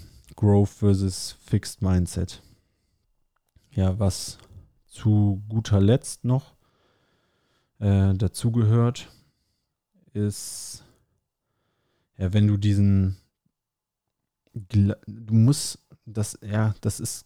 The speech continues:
quasi dasselbe wie Growth Mindset, nur ein bisschen anders formuliert, was ich in der, in der Recherche noch gefunden hab, dass wir einen Glauben an unsere Fähigkeiten entwickeln,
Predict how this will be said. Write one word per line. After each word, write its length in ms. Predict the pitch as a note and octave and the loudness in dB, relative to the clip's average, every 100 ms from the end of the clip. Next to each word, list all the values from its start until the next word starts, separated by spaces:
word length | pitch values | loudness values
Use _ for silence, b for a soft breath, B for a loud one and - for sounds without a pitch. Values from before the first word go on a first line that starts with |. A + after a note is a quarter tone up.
| - | -16
quasi 360 | - A#2 C3 A2+ | -4 -2 0 -2
dasselbe 640 | A2 - A#2+ B2+ B2 A#2+ A#2+ | -2 2 4 6 4 2 0
wie 280 | A2+ A2+ | 0 0
Growth 300 | G#2+ A2 A2+ A2+ | 0 -2 0 0
Mindset, 440 | A2+ A#2+ A2 - | 0 0 -2 0
nur 120 | A2 | 0
ein 60 | G#2+ | 0
bisschen 220 | A2+ G2+ | -4 -6
anders 260 | A2+ G#2+ - | -4 -4 -4
formuliert, 800 | A2 G#2 G2+ G#2 B2+ C3 - - _ _ _ | -2 2 2 2 2 0 -4 -20 _ _ _
was 140 | _ - | _ -16
ich 100 | - | -4
in 160 | A2+ | 0
der, 420 | A2 A2 A2 A2 A2 | 2 2 2 0 -4
in 60 | A2 | -6
der 140 | G#2+ | -4
Recherche 440 | G#2+ - A2 A2 A2 | -4 -2 0 0 0
noch 400 | G#2+ G#2+ - _ | 0 -2 -8 _
gefunden 360 | - - A2+ A2+ | -10 -2 2 2
hab, 180 | A#2 b b b b b b _ | 0 b b b b b b _
dass 200 | - - | -14 -2
wir 160 | A2+ - | 0 2
einen 340 | G#2+ G#2 G2 | 4 4 2
Glauben 840 | G2+ G2+ A2 C3+ C3+ C#3 D3+ D#3+ - _ | 2 4 2 2 2 0 0 -6 -16 _
an 160 | A2 G2 | -4 0
unsere 340 | A#2 A2 G#2+ | 0 0 -4
Fähigkeiten 1040 | - - B2+ A#2+ - A#2 A2 A#2 A2+ A#2 b b b b _ _ | -4 -2 0 0 -2 0 0 0 0 -2 b b b b _ _
entwickeln, 640 | A#2 G2+ A2 - B2 C3 | 0 2 2 2 2 2